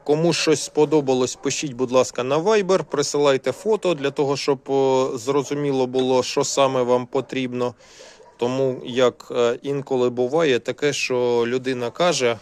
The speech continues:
але не можу зрозуміти, що саме. От, наприклад, що це за ціна тридцять вісім копійок. Не зрозуміло.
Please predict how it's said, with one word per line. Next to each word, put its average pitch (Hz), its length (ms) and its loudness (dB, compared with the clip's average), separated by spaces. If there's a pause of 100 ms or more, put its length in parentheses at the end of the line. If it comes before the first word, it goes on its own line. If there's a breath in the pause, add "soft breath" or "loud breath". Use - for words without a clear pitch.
(140)
але 123 240 0
не 123 140 -4
можу 135 280 -2
зрозуміти, 127 600 -4
що 123 260 2
саме. 110 440 -4 (1040)
От, 127 160 -4
наприклад, 123 460 -4
що 131 180 0
це - 160 -8
за 107 220 -6 (1300 soft breath)
ціна 123 320 -2
тридцять 120 400 -6
вісім 120 320 -6 (100)
копійок. 123 460 -4 (2000 soft breath)
Не 123 300 -4
зрозуміло. 113 680 -4